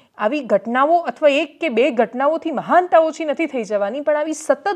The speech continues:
ઘટના આપણા હૃદયમાં એક ઘા પાડીને જાય છે અને જે ઘા છે એ ચીસ છે,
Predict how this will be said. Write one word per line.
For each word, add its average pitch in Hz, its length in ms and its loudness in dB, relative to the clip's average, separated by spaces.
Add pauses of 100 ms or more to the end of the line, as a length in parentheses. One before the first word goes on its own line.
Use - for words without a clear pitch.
ઘટના 240 460 -4 (300)
આપણા 269 300 2
હૃદયમાં 262 440 2
એક 285 180 -6
ઘા 220 280 2
પાડીને 196 440 0
જાય 165 240 -4
છે 302 180 -4
અને 320 200 -2
જે 311 140 -2
ઘા 208 360 2
છે 311 180 -4
એ 349 220 -6
ચીસ 415 380 -6 (120)
છે, 180 100 -10